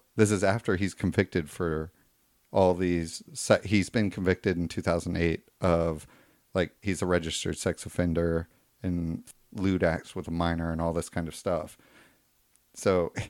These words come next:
<laughs> now in New York, in his, uh, safe, he has, here, uh, let's,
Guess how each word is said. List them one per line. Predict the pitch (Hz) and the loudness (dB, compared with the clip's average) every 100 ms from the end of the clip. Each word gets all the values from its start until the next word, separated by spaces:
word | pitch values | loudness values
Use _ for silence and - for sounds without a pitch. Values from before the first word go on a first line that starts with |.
| - | -14
<laughs> | _ _ _ - | _ _ _ -4
now | 98 107 113 107 | 4 6 6 4
in | 113 92 87 | 0 -2 0
New | |
York, | 90 92 120 95 85 - - _ _ _ _ _ | 0 2 4 6 4 -2 -16 _ _ _ _ _
in | 104 98 | 2 4
his, | 104 104 92 - _ _ - | 2 0 -2 -6 _ _ -14
uh, | - 87 80 | -6 -4 -4
safe, | - 117 95 78 - _ _ _ _ _ | 0 2 2 0 -10 _ _ _ _ _
he | 101 82 | -8 -2
has, | 92 90 87 - - _ _ _ | 0 0 -2 -6 -16 _ _ _
here, | 95 82 80 - - | -4 -4 -4 -12 -8
uh, | 90 85 82 - _ _ _ | -2 0 -2 -8 _ _ _
let's, | 117 95 | 4 4